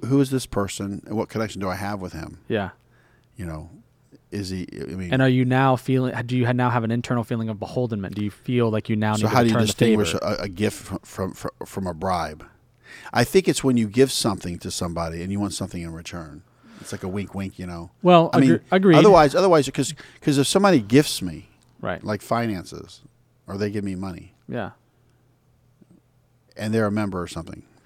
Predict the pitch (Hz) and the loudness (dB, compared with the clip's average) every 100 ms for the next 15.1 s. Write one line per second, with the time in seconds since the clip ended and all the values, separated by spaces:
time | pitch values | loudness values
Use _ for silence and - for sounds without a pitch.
0 | - 104 - 110 110 110 101 104 104 101 | -10 -10 -8 -6 -4 -2 -4 -4 -6 -6
1 | 98 101 92 - 82 - - - 466 453 | -6 -6 -8 -10 -4 4 4 6 4 4
2 | 285 440 440 330 143 113 143 147 147 143 | 4 4 0 -4 -2 2 4 6 4 4
3 | 139 113 92 - 117 113 110 117 101 90 | 4 2 -8 -6 0 2 2 0 -2 -2
4 | 123 113 95 92 110 107 - 95 117 117 | 0 0 -4 -8 -8 -8 -8 -4 -2 -2
5 | - - - - 170 214 202 156 165 139 | -8 -20 -14 -2 0 2 2 2 2 4
6 | 147 120 123 120 98 - 98 107 92 78 | 6 4 4 2 0 0 -2 -2 -4 0
7 | 131 143 123 151 196 185 151 131 127 113 | 2 2 2 2 4 4 2 0 -2 -2
8 | 120 - 117 113 110 110 117 113 113 110 | -4 -2 -4 -2 0 0 0 0 -2 -2
9 | 110 110 107 107 - 117 113 113 120 - | -4 -4 -4 -8 -2 2 4 4 4 2
10 | 120 151 131 131 120 113 107 - - 156 | -2 -2 0 0 0 -2 -6 -6 -2 0
11 | 151 139 117 113 - 160 - 101 104 131 | 0 -2 -2 -4 0 0 0 0 -2 -4
12 | _ _ _ _ _ 127 123 147 127 - | _ _ _ _ _ -2 0 2 2 4
13 | 156 143 123 113 120 123 123 120 110 - | 4 6 4 2 0 0 0 0 -2 -2
14 | 120 - 110 120 - 110 - 107 98 - | -2 -2 -2 -4 -6 -8 -8 -8 -10 -12
15 | - | -20